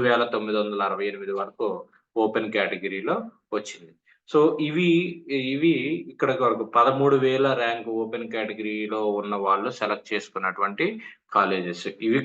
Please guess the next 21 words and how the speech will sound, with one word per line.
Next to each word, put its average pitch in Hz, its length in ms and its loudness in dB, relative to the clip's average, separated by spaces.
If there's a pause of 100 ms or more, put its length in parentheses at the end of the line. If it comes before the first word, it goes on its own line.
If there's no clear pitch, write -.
కాకుండా 139 380 4 (100)
ఇంకా 120 200 2 (480)
మంచి 107 280 -4
కాలేజెస్ 117 440 4 (100)
ఇంకా 110 160 2 (100)
ఉన్నాయి. 113 240 -4 (140)
ఇక్కడ 104 180 -4 (240)
చూడండి, 107 260 2 (140)
order 104 280 4
of 107 60 2 (100)
priority, 101 440 -2 (460)
భాస్కర్ 110 480 2 (220)
ఈ 107 40 -4 (100)
యొక్క 107 140 -2 (180)
ఇంజనీరింగ్ 107 560 0
కాలేజ్, 101 300 -4 (160)
సిఎంఆర్ 113 640 2
College 101 360 2
of - 80 -8 (100)
Engineering 98 460 -4
and 95 100 -14